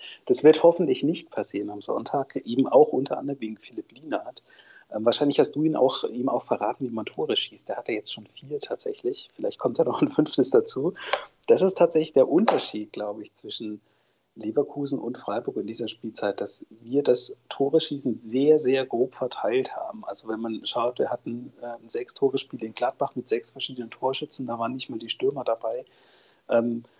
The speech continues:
der Top-Torschütze hat, glaube ich, vier oder fünf Treffer momentan. Das ist alles über die gesamte Hinrunde hinweg sehr schön verteilt und man ist dann so ein bisschen unberechenbarer, was das angeht. Auf der anderen Seite, wenn jemand halt in so einer Konsequenz regelmäßig trifft,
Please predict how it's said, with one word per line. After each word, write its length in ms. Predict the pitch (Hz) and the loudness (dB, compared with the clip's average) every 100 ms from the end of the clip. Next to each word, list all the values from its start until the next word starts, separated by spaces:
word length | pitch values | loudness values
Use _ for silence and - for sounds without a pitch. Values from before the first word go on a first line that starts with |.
| _ _ _ _ _ - | _ _ _ _ _ 4
der 120 | 131 | 6
Top-Torschütze 680 | 127 147 - - - 131 - | 8 4 4 -6 -4 0 2
hat, 140 | 127 - | 2 2
glaube 160 | 117 | 0
ich, 140 | 110 - | -2 -6
vier 140 | 147 | -2
oder 120 | - | -2
fünf 240 | - 95 - | -2 -6 -6
Treffer 320 | - 95 101 | -8 -6 -4
momentan. 540 | 101 104 101 - 107 | -6 -6 -6 -2 -2
Das 100 | 113 | -2
ist 140 | 127 101 | -2 0
alles 320 | 120 131 - | 2 0 -2
über 340 | 110 120 127 | -10 -2 0
die 80 | 120 | 0
gesamte 420 | 117 117 127 - | -2 -2 -2 0
Hinrunde 380 | 135 143 135 135 | 0 0 -2 -2
hinweg 320 | 127 123 117 | -2 -4 -8
sehr 160 | 117 120 | -10 -10
schön 240 | - 131 | -10 -12
verteilt 600 | - - - 110 120 185 | -12 -12 -6 -4 -4 -6
und 120 | - 131 | -6 -8
man 120 | 131 | -10
ist 120 | - | -10
dann 120 | 131 | -10
so 80 | 127 | -8
ein 60 | 131 | -8
bisschen 280 | - 131 - | -8 -10 -12
unberechenbarer, 1000 | 131 143 135 117 123 - 120 107 104 107 | -12 -10 -8 -4 -4 -6 -4 -2 -2 -4
was 160 | 104 - | -6 -10
das 220 | 117 - | -10 -4
angeht. 400 | 107 - - - | -6 -6 -12 -8
Auf 140 | - | -2
der 180 | 151 - | -2 0
anderen 220 | 131 156 | 2 2
Seite, 340 | 160 143 147 151 _ _ _ _ | 2 0 0 -8 _ _ _ _
wenn 160 | - 113 | -6 0
jemand 220 | 131 131 | 2 4
halt 160 | 127 - | 2 0
in 340 | 113 117 117 _ | -2 -4 -6 _
so 200 | - 120 | -6 -2
einer 320 | 127 127 120 - | 0 0 -2 -4
Konsequenz 640 | - 123 123 127 139 - | -6 -4 0 0 0 0
regelmäßig 560 | 123 135 123 113 - | 0 0 0 -4 -12
trifft, 380 | - - 175 - | -10 -6 -6 -8